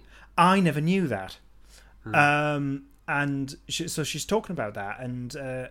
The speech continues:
Speaker 1: and then she was saying that, uh, not everyone knew, knew, and she'd been working with Colin Baker for a year until she decided to finally tell him. And I'm watching this and just going,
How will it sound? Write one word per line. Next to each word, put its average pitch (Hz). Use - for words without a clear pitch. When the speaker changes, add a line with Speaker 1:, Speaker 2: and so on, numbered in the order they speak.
Speaker 1:
and 135
then 131
she 127
was 131
saying 131
that, 127
uh, 131
not 147
everyone 127
knew, 127
knew, 120
and 131
she'd 131
been 135
working 170
with 139
Colin 131
Baker 151
for 123
a 117
year 117
until 123
she -
decided 120
to -
finally 110
tell 156
him. 101
And 165
I'm 202
watching 185
this 117
and 135
just -
going, 123